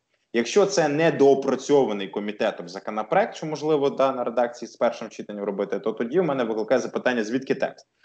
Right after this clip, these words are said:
Але таке вже було, тобто, ну, не можна сказати, що вони перші, на жаль, вони не будуть останніми, але це проблема. Друга біда полягає в іншому, в тому, що сама ідея, тобто ми зараз, може, ще торкнемося, встигнемо поговорити про саму проблему цього парламентського тероризму,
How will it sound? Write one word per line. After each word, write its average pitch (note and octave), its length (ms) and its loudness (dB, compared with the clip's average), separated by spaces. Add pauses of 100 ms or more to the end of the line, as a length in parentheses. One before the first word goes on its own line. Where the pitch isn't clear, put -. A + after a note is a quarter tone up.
(160)
Але G3 180 6
таке - 240 4
вже C3 180 2
було, G#2+ 400 2
тобто, G#2 380 -6
ну, G#2+ 100 -4
не A2+ 80 0
можна A2 220 2
сказати, G#2+ 280 0
що A2+ 100 -2
вони G#2 200 0
перші, - 380 0
на A2 100 -4
жаль, G2+ 220 2
вони G2+ 200 -6
не F#2+ 100 -4
будуть F#2+ 280 -2
останніми, F#3+ 540 0 (220)
але C3 180 6
це F#3 160 0
проблема. D#3 640 0 (580)
Друга A3 340 4
біда A#2+ 300 4
полягає A#2+ 520 0
в - 20 -2
іншому, D#3+ 440 -4 (680)
в - 40 -20
тому, C#3+ 220 4
що C3 240 2 (300)
сама D3+ 300 2
ідея, E3 400 4 (380)
тобто F#2 520 -6
ми D3 160 0
зараз, C3 340 2
може, A#2+ 160 -2
ще - 180 -4
торкнемося, A#2 640 -2
встигнемо A2 460 -2
поговорити A2 500 2
про - 160 -2
саму G#3 260 2
проблему B2 500 2
цього G2+ 380 -6
парламентського A2+ 680 -2
тероризму, A2 520 -2